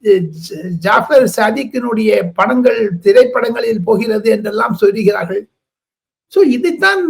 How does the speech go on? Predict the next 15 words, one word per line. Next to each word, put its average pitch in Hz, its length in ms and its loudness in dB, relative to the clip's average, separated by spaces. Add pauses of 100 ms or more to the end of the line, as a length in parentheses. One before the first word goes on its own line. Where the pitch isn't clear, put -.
(300)
குறித்துகிறது, 202 680 -2
மனம் 226 320 -2
குறித்துகிறது. 180 440 -2
பிரதமரே 302 440 0 (100)
நரேந்திர 302 440 -4
மோடி 277 220 4
அவர்களே 254 340 2 (480)
கோயம்புத்தூர்லயும், 262 960 0 (520)
அஹ், 90 760 -2
அடுத்த 185 360 -4 (600)
வேலூரிலையும் 262 760 0
பேசியிருக்கார்களே 226 760 -2
போதைப் 247 340 0
பொருளை 202 260 -4
பற்றி. 180 380 -10